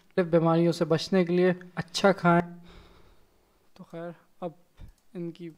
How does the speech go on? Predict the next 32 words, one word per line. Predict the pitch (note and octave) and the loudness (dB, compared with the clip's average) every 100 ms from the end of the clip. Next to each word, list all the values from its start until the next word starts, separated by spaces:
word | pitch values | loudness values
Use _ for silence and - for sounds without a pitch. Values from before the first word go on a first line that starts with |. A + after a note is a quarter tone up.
| E3+ | -16
बारी, | D#3 D#3+ D#3+ G#3 - _ _ _ _ _ _ _ - | -12 -12 -12 -14 -18 _ _ _ _ _ _ _ -8
कौन | F3+ F3 | -6 -4
पहले | F3 E3 E3+ | -4 -2 -2
आएगा? | E3+ F#3 F3+ _ _ _ _ | -2 -4 -6 _ _ _ _
तो | E3+ E3 - | -8 -8 -8
I | E3 | -8
think | F#3+ F#3 | -6 -6
पहले, | F3+ E3+ F3 | -6 -6 -6
सबसे | F3 D#3+ F3 | -10 -12 -12
पहले | D#3+ E3+ G3+ - _ _ | -10 -10 -14 -16 _ _
सेब | - - D#3+ D#3+ | -20 -14 -12 -10
आएगा। | D#3 D3+ D#3+ D#3+ _ _ _ _ | -10 -12 -16 -20 _ _ _ _
तो | F3 | -20
सेब | - E3 D#3+ | -14 -14 -14
की | E3 | -14
लेयर | E3 E3 | -10 -10
कौन | D#3+ D#3+ D#3+ | -10 -12 -12
सी | - E3 | -14 -14
है? | E3 E3+ E3 | -12 -12 -10
मैं | E3 | -8
आंखें | D#3+ D#3 F3+ | -8 -8 -6
बंद | F3 E3+ | -6 -6
करके | D#3+ E3 | -8 -8
देख | D#3 D3+ | -10 -10
रहा | |
हूँ | E3+ E3+ | -10 -10
कौन | D#3 D3 | -12 -12
सा, | D#3 | -12
हाँ | D3+ D3+ | -12 -12
ये | D3+ D3+ | -12 -12
है | D3 | -12
सेब। | - D3+ | -16 -18